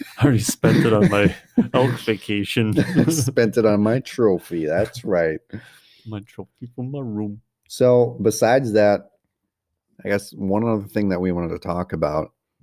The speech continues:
Speaker 2: um, kind of the biggest thing when it came to the draft is Clyde Edwards-Helaire. We kinda talked about him last week with, um, the opting out of, uh, Damien Williams. But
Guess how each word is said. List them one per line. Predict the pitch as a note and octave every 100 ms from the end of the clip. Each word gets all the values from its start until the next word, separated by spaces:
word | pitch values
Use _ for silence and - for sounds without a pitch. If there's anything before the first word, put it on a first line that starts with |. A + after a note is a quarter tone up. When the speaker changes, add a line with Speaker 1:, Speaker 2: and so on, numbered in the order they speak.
| _ -
Speaker 2:
um, | D#2+ E2 - _
kind | - C3
of | B2+
the |
biggest | D#2 F2+ F#2 F2+ -
thing | E2 E2
when | D#2 D2+
it |
came | - B2+ F3+
to | D3+
the |
draft | - D#2 E2 D#2 D2 _
is | E2 D#2 D2 - - _ _ _ _ _
Clyde | - F#2 G#2+
Edwards-Helaire. | G2 F2 D2 D2 D2+ D2
We | -
kinda | - A2+
talked | A#2 G#2 -
about | F#2 F2+
him | D#2+
last | D2+ D#2+ E2 -
week | D2+ C#2+ - _ _ _ _ -
with, | E2+ D#2+ -
um, | C#2+ C#2+ C#2+ D2
the | -
opting | D2 D2+ - D2+
out | D2 D2 -
of, | D2 C#2+ D2 - _ -
uh, | C#2
Damien | C#2 - E2 D#2+
Williams. | C#2+ D2+ D#2 C2+ - - - _ _ _ _ _ _ -
But | - F2 -